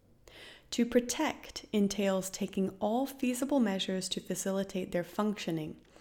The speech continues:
such as actively helping to ensure the delivery of medical supplies,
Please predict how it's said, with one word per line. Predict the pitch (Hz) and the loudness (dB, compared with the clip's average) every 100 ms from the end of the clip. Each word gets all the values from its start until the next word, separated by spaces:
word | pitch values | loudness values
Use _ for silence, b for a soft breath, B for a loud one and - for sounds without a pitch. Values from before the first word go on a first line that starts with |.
| B B | B B
such | - 202 | 0 2
as | 208 196 - | 4 0 4
actively | 202 220 262 247 254 | 4 4 0 2 2
helping | 233 214 220 214 | 2 0 0 -2
to | - | 0
ensure | 190 180 - 202 208 214 | 0 0 0 2 2 2
the | 190 | 0
delivery | - 185 190 208 233 240 | -2 -2 0 4 4 6
of | 240 | 4
medical | 190 185 185 196 | 2 0 0 -4
supplies, | - 196 - 185 185 185 | -4 -6 -4 -2 -2 -4